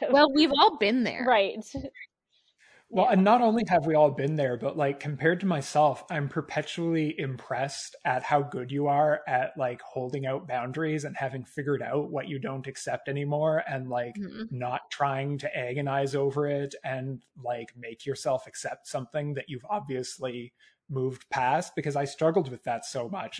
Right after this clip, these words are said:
Speaker 1: Mm-hmm.
Speaker 3: And you are so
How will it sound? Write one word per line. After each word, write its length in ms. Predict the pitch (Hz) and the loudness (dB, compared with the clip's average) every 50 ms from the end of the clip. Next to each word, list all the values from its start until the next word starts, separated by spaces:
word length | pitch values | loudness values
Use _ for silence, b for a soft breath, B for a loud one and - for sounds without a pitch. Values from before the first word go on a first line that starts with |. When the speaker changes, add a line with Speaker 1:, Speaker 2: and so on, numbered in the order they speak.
| 180 - | -6 -4
Speaker 1:
Mm-hmm. 0 | |
Speaker 3:
And 380 | - - 131 127 127 127 123 156 - | -4 -4 -4 -4 -6 -10 -12 -14 -12
you 440 | - 139 135 143 143 143 147 147 - - - | -10 -6 -4 -2 0 0 0 -2 -4 -2 -2
are 480 | 131 131 131 131 131 131 131 127 123 _ _ _ _ _ _ _ _ _ | 0 2 2 2 0 0 -2 -4 -8 _ _ _ _ _ _ _ _ _
so 680 | - - - 147 139 139 135 131 131 127 127 - | -14 -8 -2 0 2 2 2 2 0 -2 -4 -6